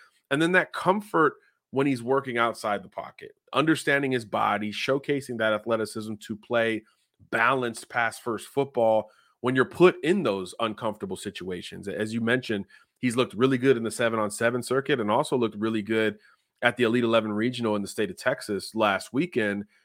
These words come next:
where, uh, it's always loaded, right? This is the, you know, Jackson Arnold Earners Invite last year at this event, this regional, and there was ten plus Power Five commits already working there with Hawkins in the thick of it. And,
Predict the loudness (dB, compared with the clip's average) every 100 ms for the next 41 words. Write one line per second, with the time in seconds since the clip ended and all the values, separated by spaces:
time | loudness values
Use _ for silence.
0 | _ 2 6 6 6 4 0 0 -2 2
1 | 6 6 6 4 6 4 0 2 4 4
2 | -2 -8 -4 -4 -4 -6 -6 -6 -2 -2
3 | -2 -2 -2 -2 -2 -4 -4 -6 -2 -2
4 | -2 -2 -2 -2 -4 -2 -2 -2 -6 -6
5 | -6 -2 -2 -6 _ _ _ -4 -4 0
6 | 0 2 0 0 -2 -6 _ _ _ _
7 | _ -4 2 4 2 0 2 2 -2 0
8 | 4 4 2 -12 -16 _ _ _ -6 0
9 | 2 0 2 2 2 0 -4 0 0 -2
10 | -2 2 4 4 2 0 0 0 -2 -8
11 | -2 0 0 -2 -2 -4 -4 -6 -8 -10
12 | -6 -4 -2 -2 0 0 -2